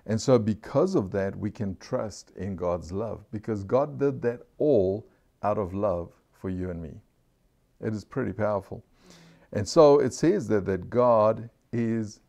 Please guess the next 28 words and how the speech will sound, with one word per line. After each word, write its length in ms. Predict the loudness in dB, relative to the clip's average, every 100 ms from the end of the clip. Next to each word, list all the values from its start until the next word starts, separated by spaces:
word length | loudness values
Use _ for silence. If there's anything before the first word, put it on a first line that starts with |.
| _
love. 440 | -6 -2 -2 -2 -12 _ _ _
Now, 300 | -2 -2 -4 _ _ _ _ _ _ _ _ _ _ _ _ -20 _ _ -20 _ _ _
the 140 | 4 8
word 320 | 10 10 10
love 260 | 6 6
in 100 | 4
these 160 | 2 0
portions 500 | 2 2 2 0 -4
of 120 | -4
Scripture 600 | -4 -4 -2 -2 -2 -4 -14 _ _ _ _ -8
is 180 | -4
a 80 | -2
noun. 560 | 0 0 -2 -4 -10 -18 _ _ _ _ _ _ _ _ _ _ _ -14
Okay? 420 | -6 -4 -4 -8 _ _ _
So 160 | -2 0
it 80 |
talks 260 | 0 -2 0
about 300 | 2 4 4
a 240 | 2 -2 -8 -4
person. 600 | 0 0 0 -4 -4 -8 _ _ _ _ _ _ _ _ _ _ _ _ _ _ -2
And 300 | 0 0 -4 _ _ _ 0
as 160 | 2 4
a 80 |
noun, 640 | 4 4 4 2 2 -2 -8 _ _ _ _ _ -4
we 140 | -2
can 220 | 0 0 0
then 220 | 0 -2
conclude 800 | -4 -6 -4 0 0 0 -4